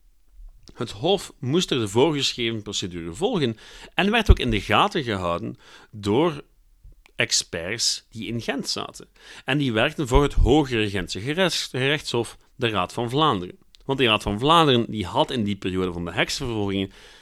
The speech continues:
zijn eigen experts. En die experts,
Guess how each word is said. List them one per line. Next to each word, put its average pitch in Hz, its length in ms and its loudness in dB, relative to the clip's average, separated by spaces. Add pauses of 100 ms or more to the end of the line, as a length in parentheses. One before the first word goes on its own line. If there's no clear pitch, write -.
zijn 143 200 2
eigen 123 400 -2
experts. - 800 -4 (260)
En 147 100 -4
die 151 100 4
experts, 190 680 2